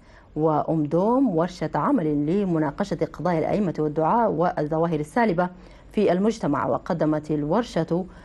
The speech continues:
أو قدم الورشة الدكتور شعب الدين العبيد مدير إدارة التنسيق والمناشط بالإدارة العامة للشؤون الدينية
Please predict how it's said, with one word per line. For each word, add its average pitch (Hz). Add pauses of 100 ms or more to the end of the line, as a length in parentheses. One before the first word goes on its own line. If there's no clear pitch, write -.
(200)
أو 147
قدم 151
الورشة 165
الدكتور 156
شعب 147
الدين 196
العبيد 165
مدير 156
إدارة 151
التنسيق 156
والمناشط 160
بالإدارة 151
العامة 165
للشؤون 165
الدينية 165